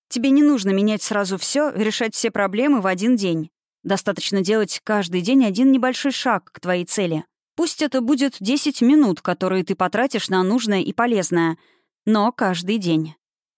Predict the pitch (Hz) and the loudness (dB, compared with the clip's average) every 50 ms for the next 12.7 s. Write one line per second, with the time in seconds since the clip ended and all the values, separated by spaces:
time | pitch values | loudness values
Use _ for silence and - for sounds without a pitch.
0 | _ _ _ _ _ _ _ - 202 - 190 - - 190 185 - - 208 196 180 | _ _ _ _ _ _ _ -8 -8 -6 -6 -4 -4 -4 -4 -2 -2 -2 -2 -2
1 | - - 190 208 226 214 196 180 170 - - 190 185 - - 214 190 202 196 180 | -2 -2 0 0 0 0 -2 -2 -4 -2 -4 -4 -4 -2 -4 -2 -2 -2 -2 -4
2 | - _ 214 220 208 208 185 170 - - - 175 165 170 185 185 185 180 170 - | -4 _ -2 0 0 0 0 -2 -4 -6 -8 -6 -2 -2 0 0 0 0 -2 -2
3 | - 180 175 180 175 170 190 180 165 180 175 170 - _ _ _ _ _ _ _ | -4 -2 -2 -2 -4 -4 -8 -8 -6 -8 -8 -8 -10 _ _ _ _ _ _ _
4 | _ - 311 - - 269 247 - 233 208 190 208 294 233 254 220 180 185 269 277 | _ -6 -6 -2 -2 -4 -2 -2 -4 -4 -2 -2 0 0 0 -2 0 -2 -2 -2
5 | - 240 - 226 233 233 254 277 240 196 220 262 254 214 185 170 - _ - 180 | -2 -4 -2 0 2 2 2 0 0 0 0 0 0 0 0 -2 -4 _ -12 -12
6 | 170 - _ _ _ _ _ _ 175 190 202 - 226 202 - 226 226 226 233 247 | -12 -12 _ _ _ _ _ _ -4 -2 -2 -2 -6 -4 -2 0 0 0 0 -2
7 | - - - 233 - - - 170 - 185 175 - - - 156 170 180 190 190 196 | -4 -4 -6 -6 -2 -2 -4 -2 0 -2 -4 -4 -4 -2 -2 0 0 -2 -2 -4
8 | - _ _ _ _ _ _ _ - 185 208 220 - 226 - - 208 208 220 214 | -8 _ _ _ _ _ _ _ -4 -2 -2 -2 -2 -4 -2 0 0 0 0 -2
9 | - _ - 202 196 214 214 - - 196 180 - - 202 214 226 226 202 170 - | -2 _ 0 0 0 0 -2 -4 -6 -8 -8 -4 -2 0 2 2 2 0 0 -2
10 | - 175 175 185 _ _ _ _ - 185 185 - 190 180 - 196 190 190 196 190 | -6 -8 -8 -10 _ _ _ _ -4 -2 -2 -2 -4 -4 0 0 2 2 0 0
11 | - 202 190 190 185 180 185 180 - 202 190 185 - - - 196 196 196 190 180 | 0 0 0 0 0 -2 -2 -4 -2 -2 -2 -2 -2 -2 -2 -2 0 0 0 -2
12 | 190 180 - 190 165 175 185 202 226 226 - 190 170 | -4 -4 -4 -4 -2 0 0 0 -2 -2 -2 -4 -4